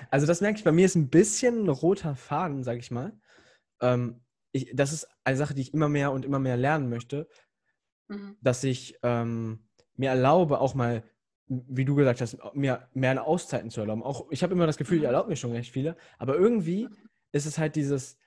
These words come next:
Speaker 1: dieses, ich muss jetzt die ganze Zeit was tun, wachsen, an mir arbeiten, Verantwortung übernehmen. Äh, diese, diese
Speaker 2: Mhm.
Speaker 1: Seite habe ich, ähm,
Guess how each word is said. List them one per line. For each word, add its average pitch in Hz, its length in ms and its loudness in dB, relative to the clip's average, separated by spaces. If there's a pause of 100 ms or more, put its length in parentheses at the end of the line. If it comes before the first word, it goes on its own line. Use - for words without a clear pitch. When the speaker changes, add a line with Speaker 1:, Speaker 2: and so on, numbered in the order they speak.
(140)
Speaker 1:
dieses, 135 280 0
ich 120 100 -6
muss 160 180 2
jetzt 139 140 -2
die 139 40 -2
ganze 135 180 -4
Zeit 123 180 -6 (160)
was 123 220 -4
tun, 214 440 -2 (380)
wachsen, 147 560 -4
an 123 120 -4
mir 120 160 -4
arbeiten, 170 380 -2
Verantwortung 165 460 -4 (140)
übernehmen. 160 380 -8 (280)
Äh, 135 100 -4
diese, 160 320 -4
diese 156 380 -4
Speaker 2:
Mhm. 101 120 -20 (140)
Speaker 1:
Seite 127 640 -6 (320)
habe 135 220 -4
ich, - 320 -8
ähm, 113 480 -8